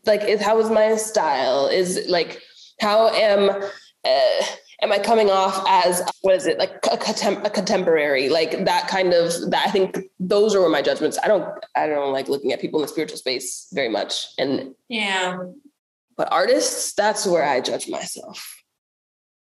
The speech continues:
Speaker 2: Yeah. And I
Speaker 1: Yeah.
Speaker 2: think, but I think it's, it's important to say that, like, anybody who's doing anything should look outside of their industry, both for inspiration and for the ways that those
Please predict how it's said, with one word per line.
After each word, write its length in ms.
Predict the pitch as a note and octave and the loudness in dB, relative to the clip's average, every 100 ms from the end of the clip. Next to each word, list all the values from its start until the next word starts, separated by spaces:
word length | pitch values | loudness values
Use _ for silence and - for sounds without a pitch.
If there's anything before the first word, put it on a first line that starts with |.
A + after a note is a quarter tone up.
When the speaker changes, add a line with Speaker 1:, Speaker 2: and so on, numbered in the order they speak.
| _ _ _ - | _ _ _ -4
Speaker 2:
Yeah. 360 | C#4 C#4 - A#3 | -2 0 2 2
And 80 | |
I 40 | C#4+ | 0
Speaker 1:
Yeah. 80 | C#4+ | 0
Speaker 2:
think, 260 | F4 - | 0 -2
but 100 | - D4 | -2 0
I 80 | - | 0
think 160 | G4 G4 | 0 -2
it's, 420 | - C4 A#3+ - - | -2 -4 -4 -6 -6
it's 220 | G#3 A#3 | -4 -2
important 360 | A3+ A3 A#3 A#3 | -4 -2 -2 -2
to 60 | - | -2
say 180 | F#3 | -2
that, 120 | F3+ F3+ | 0 0
like, 160 | G3 - | -2 -2
anybody 480 | G#3+ A#3+ B3 G#3 G#3 G3+ | -2 0 0 0 2 0
who's 160 | G3+ | 0
doing 240 | G#3 F#3+ - | 0 0 -2
anything 420 | F#3 F#3 F3+ D3 | -2 -2 -2 -2
should 180 | - F3+ | -2 -2
look 160 | F3 | -2
outside 360 | D#3 D#3 F#3 F3+ | -2 -2 -4 -4
of 80 | - | -2
their 100 | F3+ | -2
industry, 640 | E3+ E3+ - - D#3+ E3 | -2 -4 -4 -4 -4 -4
both 240 | G3 G#3+ - | -2 -2 -2
for 80 | |
inspiration 840 | F#3 F#3 - F#3+ E3+ E3+ E3+ E3 D#3+ | -2 -2 -2 -2 0 -2 -4 -4 -4
and 440 | - F#3+ F3+ F3+ | -4 -2 -2 -2
for 180 | - F3 | -2 -2
the 140 | F3 | 0
ways 260 | E3 D#3+ D#3+ | -2 -2 -4
that 100 | D#3+ | -4
those 420 | E3 D#3 - - | -4 -4 -4 -6